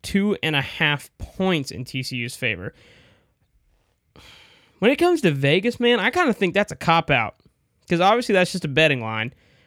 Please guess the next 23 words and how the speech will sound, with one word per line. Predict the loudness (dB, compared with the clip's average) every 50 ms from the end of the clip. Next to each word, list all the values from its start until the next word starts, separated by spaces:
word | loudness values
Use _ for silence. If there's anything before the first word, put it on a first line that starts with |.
| _ _ 0
But | 2 4 4 4 2
I | 0 0 2 2
don't | 2 2 0 -2
see | -2 -2 -2 0
this | 2 2 0 0 -2
as | -2 -4
a | -4 -4
two | -2 -2 0 0
and | 0 0
a | 0
half | 0 0 0 -2 -2
point | -4 -4 -4 -4 -4
favorite. | -2 0 2 2 2 0 -2 -2
Maybe | 0 0 0 2 0 2
they're | 2 2 2 2
saying | 0 -2 0 0 0 0
that | 0 -2 0 -2
because | -4 -2 -2 -2 -2 -2
it's | -4 -2
gonna | -2 0 0 0
be | 0 -2 -4 -4 -2 -2 -2
at | 0 0 0 0 0 -2 -6
Baylor. | -4 -4 -4 -2 -2 0 0 0 0